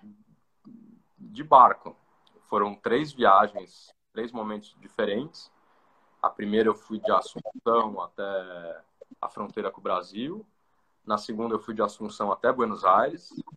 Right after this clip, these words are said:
E na terceira eu fui de Cáceres até a fronteira do Brasil com o Paraguai.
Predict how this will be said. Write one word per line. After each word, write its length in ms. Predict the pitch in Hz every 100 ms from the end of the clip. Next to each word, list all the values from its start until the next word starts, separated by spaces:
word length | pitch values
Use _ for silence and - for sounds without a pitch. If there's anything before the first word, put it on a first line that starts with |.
| _ - -
E 80 |
na 200 | 214 214
terceira 380 | - - - 156 - -
eu 100 | -
fui 120 | -
de 180 | 156 -
Cáceres 800 | - 120 139 - - - - - - - - - - - 269
até 640 | - - - 131 151 160
a 100 | 147
fronteira 880 | - 147 143 - 135 143 143 143 127 - - _ _ _
do 240 | - 117
Brasil 480 | 117 120 - 113 - - - - _ _ _ _ _ _
com 180 | 135
o 60 | 139
Paraguai. 640 | - 139 131 101 90 80